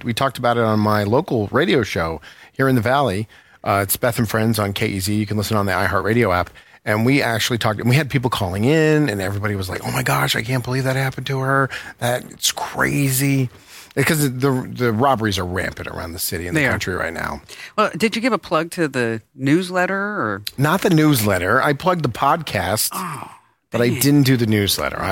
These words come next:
Speaker 2: Thanks for doing that.
Speaker 1: apologize.
Speaker 2: All right. Uh, coming up, we have the, the story with you about Rude
Speaker 1: Yeah.
Speaker 2: A I. I have an interesting piece of legislation that is trying to be passed in California.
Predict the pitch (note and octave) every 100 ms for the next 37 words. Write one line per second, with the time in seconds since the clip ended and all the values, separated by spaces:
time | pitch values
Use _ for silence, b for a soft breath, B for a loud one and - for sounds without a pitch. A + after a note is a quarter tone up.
0 | G2 - G#2 G2 A#2 D#2 D#2+ - B B
1 | B B - F#3+ F#3 D#3+ - E3 F3+ E3+
2 | D#3+ - B3+ A#3 G3 F3+ D#3+ D3 D3+ D3
3 | C#3 C#3 C3+ C3+ D3 - E3 E3 D3+ -
4 | C#3+ C3+ A#2+ C3 C#3+ D3+ D3+ - _ B2+
5 | C3 D3 A#2+ A2+ B B B - G#3 C#4+
6 | D4 A#3 F#3 - G3 A3 B3+ A3+ - F3+
7 | E3 D#3 D3+ D3 _ _ - - E3 D3+
8 | C3 C3 C3+ C3+ - A2+ G#2+ A2+ A#2+ A#2+
9 | C#3 B2+ - E3 D#3+ E3 D3+ - B2+ B2
10 | C3+ A#2 G#2+ G#2 - G2+ G2+ -